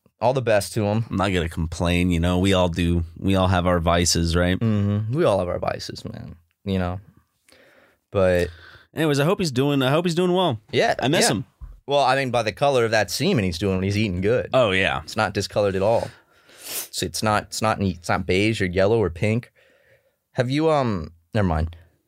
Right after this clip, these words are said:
Speaker 1: I'm not gonna get into that conversation. Uh, how you been though, man? You, uh,
Speaker 2: M-,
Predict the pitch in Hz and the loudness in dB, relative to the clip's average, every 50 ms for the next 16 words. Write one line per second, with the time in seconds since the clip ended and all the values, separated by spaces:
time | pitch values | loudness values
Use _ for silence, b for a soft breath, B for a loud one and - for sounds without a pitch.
0 | _ - - - - - 107 101 98 95 85 82 85 95 90 87 95 - - 87 | _ -20 -20 -14 -6 -2 0 0 2 0 0 0 0 -2 -2 -2 -2 -2 -2 0
1 | 85 85 85 - 95 90 85 - - 90 87 85 - 95 95 90 - - _ - | 0 0 0 -2 -2 -4 -2 -2 -2 -2 -2 -4 -4 -6 -8 -8 -10 -12 _ -2
2 | 107 113 113 110 110 107 107 104 104 101 101 98 95 95 95 - _ _ _ _ | 0 2 2 4 4 4 4 4 4 4 2 2 0 -2 -4 -8 _ _ _ _
3 | _ _ _ _ _ _ _ _ _ _ _ _ _ _ _ _ _ - - 147 | _ _ _ _ _ _ _ _ _ _ _ _ _ _ _ _ _ -6 -4 -2
4 | 160 170 143 160 175 190 170 110 95 95 92 104 127 151 156 - _ _ _ _ | -2 -2 0 0 0 0 2 2 2 2 2 0 0 -2 -4 -8 _ _ _ _
5 | _ - 113 117 117 117 117 117 113 113 113 113 113 120 135 135 | _ -4 -2 0 0 2 2 4 4 4 4 2 2 0 -2 -2